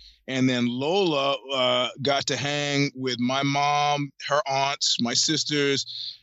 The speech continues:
uh, one of my sister's husbands, some friends of theirs out in Brooklyn and Flatbush. Uh, and then she drove with the other contingent down to see their dad in D C.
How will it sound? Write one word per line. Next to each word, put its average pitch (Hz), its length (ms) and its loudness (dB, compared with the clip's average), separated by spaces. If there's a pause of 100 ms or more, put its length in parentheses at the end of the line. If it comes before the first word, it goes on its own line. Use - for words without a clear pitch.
uh, 127 280 0
one 139 180 2
of 135 60 2
my 135 60 2
sister's 123 320 0
husbands, 170 540 0
some 127 180 -2
friends 151 340 -2
of 147 80 -2
theirs 139 520 2
out 127 180 2
in 123 80 2
Brooklyn 175 640 0
and 117 120 -12
Flatbush. 180 600 -2 (500)
Uh, 131 580 2
and 131 200 0
then 151 480 2
she 147 280 -2
drove 147 500 0
with 135 280 0
the 123 160 -2
other 190 220 2
contingent 147 480 -2
down 139 260 0
to 135 80 -6
see 135 340 0
their 123 240 -2
dad 143 540 0 (460)
in 131 260 2
D 127 240 -2
C. 165 580 0